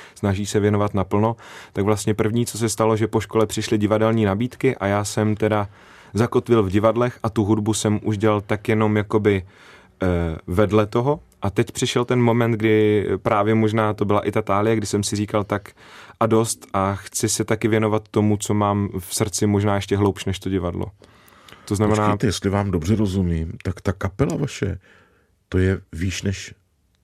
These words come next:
Speaker 2: to ostatní? Než ta profese?
Speaker 1: Eh, pro mě v srdci ano.
Speaker 2: Oh.
Speaker 1: Já to jakoby dělám rád, dělám
Speaker 2: A
Speaker 1: to
Speaker 2: co to je za žánr?
Speaker 1: Mm, já miluju pop a komerci a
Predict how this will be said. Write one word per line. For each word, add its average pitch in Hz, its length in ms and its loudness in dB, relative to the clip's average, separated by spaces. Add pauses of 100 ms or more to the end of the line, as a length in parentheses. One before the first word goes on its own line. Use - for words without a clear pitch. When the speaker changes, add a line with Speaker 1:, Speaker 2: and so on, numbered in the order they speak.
Speaker 2:
to 92 120 0
ostatní? 90 480 -6 (400)
Než 85 120 -6
ta 95 80 -2
profese? 87 480 -6 (320)
Speaker 1:
Eh, 101 40 0 (380)
pro 107 160 6
mě 131 180 2
v - 40 -12
srdci - 300 0
ano. 104 240 -2 (1080)
Speaker 2:
Oh. 82 380 -6 (440)
Speaker 1:
Já 117 120 4
to 156 120 0
jakoby 151 280 2
dělám 127 320 4
rád, 113 320 0
dělám 110 320 2
Speaker 2:
A 104 40 -4
Speaker 1:
to 113 60 2
Speaker 2:
co 110 80 2
to 185 120 -2
je 185 60 -2
za 143 120 0
žánr? 98 540 -2
Speaker 1:
Mm, 120 840 0
já 117 220 2
miluju 127 540 4
pop 139 280 0
a 123 100 -2
komerci 120 680 -2
a 95 480 0